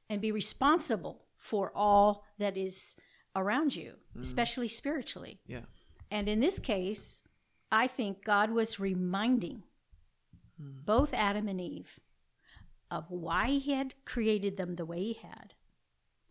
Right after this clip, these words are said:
Speaker 1: and what it is he wanted them to do in the future.
Speaker 2: Mm.
Speaker 1: So he was doing that same thing that you would do to a teenager. Now remember, this is why I said about curfew. But now in the future, I also want you to,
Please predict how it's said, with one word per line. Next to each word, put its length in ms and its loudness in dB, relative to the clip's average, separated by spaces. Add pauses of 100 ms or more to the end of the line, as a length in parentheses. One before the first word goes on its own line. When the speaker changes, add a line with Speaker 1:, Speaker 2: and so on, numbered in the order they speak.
(120)
Speaker 1:
and 180 -4
what 180 -2
it 120 -2
is 160 -2
he 80 -4
wanted 340 -6
them 140 -4
to 120 -12
do 220 -8
in 100 -10
the 60 -12
future. 640 -12
Speaker 2:
Mm. 240 -8 (400)
Speaker 1:
So 160 0
he 160 4
was 500 2 (320)
doing 360 6
that 260 2
same 260 0
thing 260 -2
that 140 -2
you 140 -4
would 100 -2
do 160 -2
to 220 -6
a 160 -2
teenager. 640 -4 (520)
Now 220 0
remember, 600 -2
this 180 -4
is 140 -6
why 80 0
I 20 -2
said 260 -4
about 280 -2
curfew. 480 -8 (580)
But 140 -10
now 260 -2
in 100 0
the 60 -2
future, 640 -6 (520)
I 140 -4
also 380 0
want 260 -6
you 160 -8 (480)
to, 400 -2